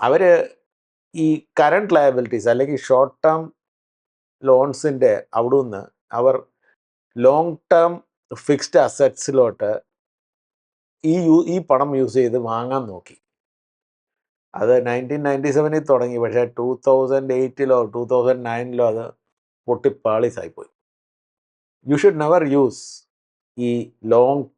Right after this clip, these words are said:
ടേം അസറ്റ്സിനെ ഷോർട്ട് ടേം ലോണും കൊണ്ട് നമ്മൾ തിരിച്ചടയ്ക്കുവാനായിട്ട്,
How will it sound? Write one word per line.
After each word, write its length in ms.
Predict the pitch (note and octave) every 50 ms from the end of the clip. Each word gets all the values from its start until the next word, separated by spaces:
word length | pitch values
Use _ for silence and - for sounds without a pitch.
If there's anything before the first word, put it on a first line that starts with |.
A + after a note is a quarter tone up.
| -
ടേം 180 | D3 D3 D3 C#3+ D3+ - _ _ _ _ _ _ _ _ _ _ _ - A#2 A#2+
അസറ്റ്സിനെ 800 | - - - C#3 - - - - - D3 C#3 A#2+ G#2+ G2 F#2+ G2+ G#2+ - _ _ _ _ _ _ _ _ _ _ - -
ഷോർട്ട് 240 | A#2+ B2 C3 B2 -
ടേം 120 | D3 D3 C#3 C3 B2
ലോണും 240 | A#2+ B2 C3 C3 A#2+ A#2
കൊണ്ട് 160 | G#2+ G2 B2 A#2 A2+
നമ്മൾ 180 | G#2 G#2+ A#2+ A#2+ A#2+ _ -
തിരിച്ചടയ്ക്കുവാനായിട്ട്, 840 | G#2+ A#2 A#2 - C3+ A2+ A2 G2+ G#2+ A#2 A#2 A2 G#2+ G2+ G2 -